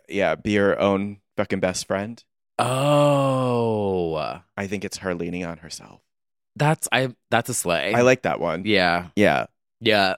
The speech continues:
Speaker 1: Considering the first four were just like,
Speaker 2: Hey.
Speaker 1: ha,
Speaker 2: Ha.
Speaker 1: ha, ha. <laughs>
Speaker 2: Just, like, doing the Macarena.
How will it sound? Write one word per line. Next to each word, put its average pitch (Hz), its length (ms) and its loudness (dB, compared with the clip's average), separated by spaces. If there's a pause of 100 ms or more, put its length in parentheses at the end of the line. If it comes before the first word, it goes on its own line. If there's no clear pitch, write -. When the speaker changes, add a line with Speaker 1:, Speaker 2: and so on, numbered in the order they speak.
Speaker 1:
Considering 117 560 2
the 107 80 -2
first 104 340 0
four 95 220 2
were 95 100 2
just 98 240 -6
like, 95 200 -4 (280)
Speaker 2:
Hey. 123 560 0 (200)
Speaker 1:
ha, 123 300 2
Speaker 2:
Ha. 151 220 2
Speaker 1:
ha, 143 360 4
ha. - 0 - (640)
<laughs> - 480 -6
Speaker 2:
Just, 131 320 -8
like, 143 140 -6
doing 120 240 2
the 120 80 -2
Macarena. 107 540 2